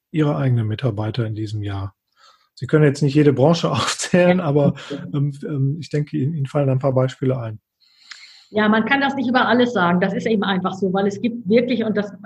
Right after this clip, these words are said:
Speaker 2: <laughs> ich weiß immer, wenn, wenn dann die Gewerkschaft sagt, die haben nicht genug getan, dann trifft es natürlich all diejenigen, die was tun und die sagen, "Verdammte Hacke,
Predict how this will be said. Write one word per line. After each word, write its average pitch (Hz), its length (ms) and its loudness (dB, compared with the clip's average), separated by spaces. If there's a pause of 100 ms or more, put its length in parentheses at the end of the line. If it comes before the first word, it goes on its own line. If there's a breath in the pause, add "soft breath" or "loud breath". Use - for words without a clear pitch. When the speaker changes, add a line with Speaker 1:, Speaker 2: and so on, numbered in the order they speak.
(100)
Speaker 2:
<laughs> - 200 -8
ich 240 260 -4
weiß 311 240 2
immer, 233 260 2
wenn, 214 160 2
wenn 220 200 2
dann 208 160 2
die 208 80 -6
Gewerkschaft 208 540 -2
sagt, 208 240 -2
die 202 120 0
haben 208 100 0
nicht 208 180 0
genug 196 260 0
getan, 175 400 0
dann 175 120 0
trifft 226 300 -2
es - 100 -12
natürlich 196 460 -4
all 190 140 0
diejenigen, 202 440 2
die 190 80 2
was 180 220 -4
tun 233 320 2
und 196 60 2
die 202 100 0
sagen, 202 220 0
"Verdammte 196 440 -4
Hacke, 220 300 0